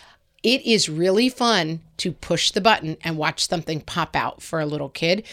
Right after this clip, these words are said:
And the equivalent that is happening in your household is he's throwing heavy stuff and everyone in the room is going, "Oh no, don't do that. We don't throw. Use your words." And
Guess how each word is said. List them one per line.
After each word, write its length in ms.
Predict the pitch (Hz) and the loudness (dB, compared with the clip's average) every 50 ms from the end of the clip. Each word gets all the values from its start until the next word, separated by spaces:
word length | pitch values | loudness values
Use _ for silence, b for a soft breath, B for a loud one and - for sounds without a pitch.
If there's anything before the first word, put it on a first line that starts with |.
| B B B B B | B B B B B
And 140 | - 185 180 | -2 0 2
the 100 | 180 175 | 2 2
equivalent 520 | 175 170 - - 277 277 277 277 254 214 185 | 0 -2 0 2 2 2 4 2 0 0 -2
that 120 | 165 156 | -2 -2
is 120 | 156 147 | -2 -2
happening 340 | - 180 165 - 165 160 156 | 0 0 0 0 0 -2 -2
in 140 | 151 156 165 | -2 0 0
your 160 | 214 277 320 | 2 2 2
household 580 | 269 214 156 151 - - - 160 151 156 151 - _ | 2 0 0 0 -2 -4 -2 -2 -2 -2 -4 -4 _
is 360 | - 170 156 151 151 151 - - B B B B | -2 0 0 0 -2 -2 -4 -6 B B B B
he's 320 | B - 240 277 262 - | B 4 4 6 6 4
throwing 420 | - - 185 190 180 180 190 208 214 | 2 2 4 4 4 4 4 2 2
heavy 280 | 185 175 151 175 165 | 0 0 0 0 -2
stuff 480 | 165 - - - 185 165 185 226 220 - _ - | -2 -2 -2 0 0 2 2 0 -2 -4 _ -4
and 140 | 175 170 - - | -4 -2 2 4
everyone 420 | 180 180 165 185 180 175 180 175 | 4 6 6 4 2 2 2 0
in 100 | 175 165 | 0 -2
the 100 | 165 160 | -2 -2
room 360 | 156 160 165 165 170 180 196 - | -2 -2 0 0 0 -2 -2 -2
is 140 | - 170 160 | -4 -4 0
going, 320 | - 185 170 170 170 170 - B B B B B B | 2 2 4 4 2 0 -2 B B B B B B
"Oh 200 | 554 554 554 539 | 8 10 10 10
no, 380 | 523 554 539 494 466 466 - 453 | 10 10 10 8 8 8 8 6
don't 220 | 494 523 523 508 | 8 6 4 2
do 200 | 523 494 523 539 539 508 | 2 4 6 8 8 6
that. 120 | 427 359 - B B B B B | 6 2 -2 B B B B B
We 140 | B 320 392 | B 8 10
don't 260 | 466 494 494 508 508 | 10 10 8 4 4
throw. 320 | - 440 480 466 381 302 302 - | 6 6 6 6 6 2 0 6
Use 360 | 285 330 403 427 440 440 - | 8 10 12 12 10 8 8
your 220 | 440 453 453 415 | 6 8 8 8
words." 460 | 440 466 453 381 285 190 160 - - - - - 208 | 8 8 6 6 2 0 -2 -8 -14 -16 -4 0 0
And 220 | 208 202 196 190 | 2 2 0 -2